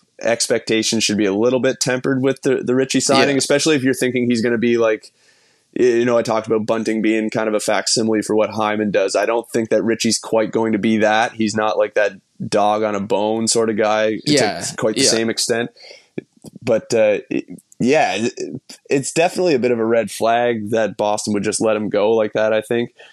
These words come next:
Speaker 1: But in the
Speaker 2: Just especially where he fits their i-, identity so well. Like, it's just,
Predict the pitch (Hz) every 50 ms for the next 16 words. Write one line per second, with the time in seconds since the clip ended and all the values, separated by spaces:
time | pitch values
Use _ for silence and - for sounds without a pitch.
0 | _ _ _ _ _ _ _ 127 123 120 123 - - 127 131 127 113 165 165 -
1 | 131 127 - - 143 143 - 170 147 131 120 117 123 123 117 - 120 120 - -
2 | 123 110 104 98 101 95 - - 98 101 87 90 87 104 104 98 98 92 - -
3 | - 95 92 87 90 92 92 90 87 90 87 90 92 - - 98 - - - 101
4 | - - - -